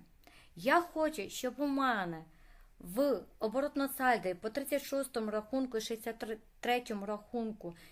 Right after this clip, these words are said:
я бачила в розрізі кожного рахунку, бо мені так зручно. Я, мені так зрозуміло.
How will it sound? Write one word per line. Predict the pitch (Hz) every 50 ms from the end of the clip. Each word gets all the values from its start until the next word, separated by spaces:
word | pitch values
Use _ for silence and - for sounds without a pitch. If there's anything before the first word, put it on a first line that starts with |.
| - - -
я | 233 240
бачила | 233 262 262 254 254 - 226 214 214
в | 214 214
розрізі | 247 262 254 247 - 185 185 185 180 190 208
кожного | - - - 240 240 220 - 208 196 190
рахунку, | 196 190 - - - 269 302 349 381 349 - 302 254
бо | 202 226
мені | 254 254 269 269 269
так | 262 - 254 247 220 220
зручно. | 196 208 262 254 247 240 - - - - 190 170 156 - - - - - - - - - - - - - - - - - - - - - - - _ _ _ - - -
Я, | - 196 226 220
мені | 208 233 254 262 269 262
так | - 247 233 208
зрозуміло. | 190 202 240 226 220 220 233 233 233 226 220 208 196 180 165 170 170